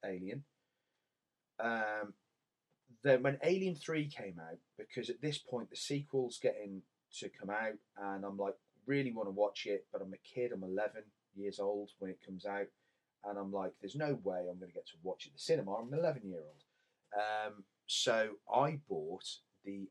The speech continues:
Alan Dean Foster novelisation, and it was the first year of secondary school for me. So the very first day of secondary school, when I first started, um, I'm reading my book, 'cause I've taken my book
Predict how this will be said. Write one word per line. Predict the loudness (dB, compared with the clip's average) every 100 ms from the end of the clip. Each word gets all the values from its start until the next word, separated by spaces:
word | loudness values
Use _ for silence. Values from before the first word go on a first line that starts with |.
| -4
Alan | -2 -4 -4
Dean | -6 -8 -2
Foster | -2 -2 -4 -4 -4 -4
novelisation, | -4 -2 2 2 2 -2 -8 -14 _ _ _ _ _ -6
and | -2
it | -2
was | -4 -8
the | -8 -10 -16 -16 -2
first | 4 4 4 -2 -10 -2
year | 0 0 -2 -4 -6 -10
of | -8 -4
secondary | -2 -2 -4 -6
school | -6 -6
for | -10 -14
me. | -16
So | -14
the | -16 -16 _
very | 2 2
first | 0 -2 2
day | 2
of | 2
secondary | -2 -4 -6 -10
school, | -10 -8 -10 -10 _ _ _ _
when | -10
I | 0
first | 0 2
started, | 0 -2 -2 -8 -10 _ _ _ _ -8
um, | -4 -4 -4 -2
I'm | -2 -2
reading | -2 -4 -6 -6
my | -2
book, | 0 0 -2 -14 -8
'cause | -6
I've | -4
taken | -4 -4 -6
my |
book | -4 0 -2